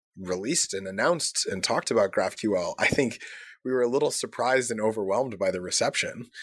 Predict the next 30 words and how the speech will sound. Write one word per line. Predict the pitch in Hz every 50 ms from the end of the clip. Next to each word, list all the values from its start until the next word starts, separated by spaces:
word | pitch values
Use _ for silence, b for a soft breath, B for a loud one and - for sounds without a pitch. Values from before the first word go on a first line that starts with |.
| B B B B B -
It | 104
was | 98 95 -
kind | - - 151 131
of | 113 101 92 - _ _ -
amazing | 104 104 101 104 117 135 127 110 98 92 -
to | 101 -
see | - - 175 151
it, | 101 - -
'cause | - 123 110 104
we | 120 170 196
had | 185 139
been | 127 113 117
using | 127 151 139 135 117 110
it | 104
internally | 104 101 101 - 151 143 123 110
for | 107 - 101
a | 95
long | 95 95 98 98
time | - - 156 165 151 123
and | 110 104
we | 104
knew | 104 110 104
it | - -
was | 98 101 104
working, | 123 143 - - 117 104 98
but | 101 82
we | 113 135
didn't | 147 147 123 110 104 107
know | 113 113 113 113
that | 110 104 101 -